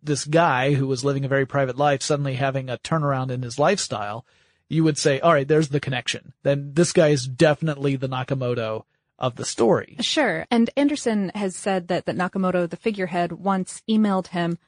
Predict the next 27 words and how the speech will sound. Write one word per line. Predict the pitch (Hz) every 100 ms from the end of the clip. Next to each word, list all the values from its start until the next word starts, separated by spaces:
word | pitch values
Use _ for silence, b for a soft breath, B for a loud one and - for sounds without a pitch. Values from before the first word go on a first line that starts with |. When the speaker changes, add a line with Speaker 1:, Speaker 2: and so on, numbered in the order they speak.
| _ -
Speaker 2:
um, | 185 170 - _ 233
and | 220
I | 214
quote, | - 156 - _ _
"I | 214
wish | 214 269 294
you |
wouldn't | 269 233 -
keep | 208
talking | - 202 202 185
about | 175 170
me | 180 175
as | - 180
a | 185
mysterious, | 180 - 196 185 180 175
shadowy | - 165 175 165
figure. | 165 - 170 170 151 175
The | 208
press | 190 - 226 -
just | 214 -
turns | - 196 185
that | - 180 -
into | 185 185 180
a |
pirate | 175 - 185 185 190 _
currency | - 165 175 - 156 -
angle. | 160 156 107